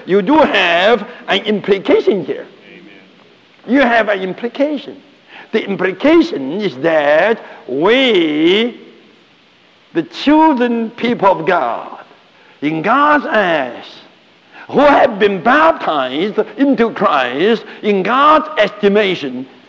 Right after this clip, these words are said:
Speaker 1: we are just the plants. We are just the plants, and we have been rooted. And one thing more, would you please tell me, what is to walk in him?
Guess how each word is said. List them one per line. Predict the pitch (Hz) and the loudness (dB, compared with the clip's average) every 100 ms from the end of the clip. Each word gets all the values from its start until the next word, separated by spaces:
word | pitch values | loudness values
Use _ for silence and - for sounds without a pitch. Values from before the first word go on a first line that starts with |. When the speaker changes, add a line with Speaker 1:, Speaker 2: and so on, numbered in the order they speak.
| _ | _
Speaker 1:
we | 120 139 - 302 294 | -4 2 4 4 2
are | 143 135 143 156 | 0 0 0 -2
just | - 139 131 147 | -2 -2 -2 -2
the | 185 | -6
plants. | - 247 302 349 339 156 - - - _ _ _ _ _ _ - _ _ _ _ _ _ - | -8 -4 -2 0 -2 -4 -10 -18 -20 _ _ _ _ _ _ -20 _ _ _ _ _ _ -2
We | 220 294 | 2 4
are | 262 160 156 123 | 4 2 0 -2
just | 147 151 | -4 -2
the | 190 | -6
plants, | - 294 320 226 117 113 185 254 160 - - - | -4 -6 -4 -4 -8 -8 -2 -2 -4 -12 -8 -2
and | 196 175 | 0 2
we | 262 330 | 0 0
have | 277 233 175 | -2 -4 0
been | 180 165 165 | 0 0 0
rooted. | 294 427 370 214 - - - - - - _ _ _ _ _ _ _ _ _ _ _ 131 | 4 6 4 2 -4 -12 -18 -20 -20 -20 _ _ _ _ _ _ _ _ _ _ _ -8
And | 143 139 | -4 0
one | 233 202 | 0 0
thing | 190 | -4
more, | 143 107 110 139 - _ _ _ _ _ _ _ _ _ _ | -4 -6 -8 -12 -18 _ _ _ _ _ _ _ _ _ _
would | - 147 | -8 -4
you | 190 | -4
please | - 196 - | -4 -8 -6
tell | 175 139 | -6 -4
me, | 131 123 147 - - - - | -4 -6 -10 -12 -20 -20 -4
what | 277 302 - | -2 -2 -8
is | 165 | -16
to | - 135 | -12 -10
walk | 143 - - | -10 -14 -16
in | 202 220 165 | -8 -6 -6
him? | 139 | -14